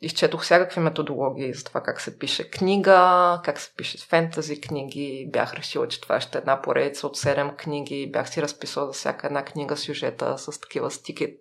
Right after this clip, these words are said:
а, листчета, залепени в къщи на един такъв гардероб, огромен имам,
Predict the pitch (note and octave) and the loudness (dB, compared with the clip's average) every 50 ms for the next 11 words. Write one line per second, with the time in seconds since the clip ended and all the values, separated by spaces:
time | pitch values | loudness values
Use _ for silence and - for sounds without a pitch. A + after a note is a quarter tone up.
0 | - - D#3 D3+ C#3+ C3+ B2 - - C3 B2 G#2+ F#2+ - D#3+ D#3+ D#3+ E3 - - | -10 -8 -4 -2 -2 -2 -2 0 -2 0 0 0 0 2 2 2 2 0 0 -4
1 | E3 D#3+ - - C3+ C3+ C3+ C#3+ C#3 C#3+ D#3 D3 D3 - - C#3+ D3 D3 C3+ C#3 | -4 -2 0 2 2 2 2 0 2 2 2 2 2 2 2 2 2 2 -2 -4
2 | C3 - - - D3+ D3 - - C3 B2 C3+ C#3 C#3 - - - C3 C3+ C3 - | -10 -10 -2 -2 -2 0 0 -6 -8 -6 -6 -8 -8 -10 -8 -8 -8 -4 -2 -4
3 | C#3+ C3 C3+ C3 B2+ C3 B2 B2 - D3+ C3 C3 B2+ A#2+ A#2 B2 B2+ C3 C3 B2+ | -4 -2 -2 -2 -2 -2 -2 -2 -6 -6 -4 -2 -2 -2 -4 -6 -8 -8 -6 -4
4 | C#3+ D#3+ E3 | -4 -4 -4